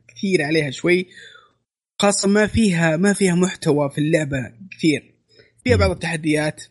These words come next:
Speaker 1: موجودة، بعض الأشياء فيها، آه، توتوريال يعلمك ويدربك، بس ما فيها مثلًا طور قصة ولا لا، لا، لا إلى آخره. لا،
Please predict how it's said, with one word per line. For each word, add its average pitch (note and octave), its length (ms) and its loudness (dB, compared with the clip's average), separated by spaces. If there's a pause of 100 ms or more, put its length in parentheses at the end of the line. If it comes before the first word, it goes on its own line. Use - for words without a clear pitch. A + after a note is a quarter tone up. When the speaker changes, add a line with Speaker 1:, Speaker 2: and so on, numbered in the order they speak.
(140)
Speaker 1:
موجودة، D3 460 -2
بعض C#3+ 220 -4
الأشياء C#3+ 540 -2
فيها، D3+ 480 -2 (520)
آه، D3+ 720 0 (540)
توتوريال D#3 600 0
يعلمك D#3 460 -2
ويدربك، D#3 420 -6 (1000)
بس D#3+ 140 0
ما A3+ 120 4
فيها E3+ 260 0
مثلًا C#3+ 380 -8
طور D3 140 -4
قصة C#3 420 -2
ولا C#3 160 0
لا، C#3 180 0
لا، C3+ 100 0
لا C3+ 180 0
إلى C3+ 120 -2
آخره. D3+ 300 0 (520)
لا، D#3+ 280 2